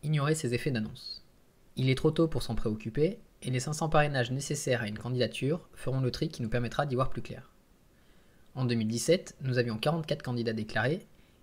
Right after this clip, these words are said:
et au final, seuls onze d'entre eux ont pu accéder au premier tour des élections. Donc partez du principe que les trois quarts des candidats qui vous seront présentés n'auront de toute façon pas la possibilité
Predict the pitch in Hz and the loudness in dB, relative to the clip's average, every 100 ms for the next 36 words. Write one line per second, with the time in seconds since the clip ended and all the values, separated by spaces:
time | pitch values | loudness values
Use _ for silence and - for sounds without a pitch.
0 | - 123 - 131 143 156 160 - 120 151 | -4 -2 0 2 4 2 0 0 0 -2
1 | 156 143 131 127 143 - 127 123 - 123 | 0 0 0 0 -2 -2 0 2 0 0
2 | 135 - 127 110 135 120 113 110 - - | 2 2 0 0 0 0 0 -2 -6 -14
3 | - _ - - - _ - 117 107 143 | -20 _ -20 -20 -20 _ -6 -4 2 4
4 | 175 156 151 123 - 147 156 117 110 - | 8 6 6 2 2 -4 -2 -2 0 2
5 | 135 165 139 123 143 143 143 147 110 107 | 4 4 4 0 -2 2 2 2 -6 -6
6 | 107 104 - 135 120 - 135 - - 127 | -8 -4 -2 0 -2 0 0 -2 -6 -4
7 | 117 113 113 - 113 104 - 143 147 135 | -2 -4 -6 -4 -4 -2 -2 0 0 -2
8 | 131 120 110 127 135 | -2 -2 0 0 -2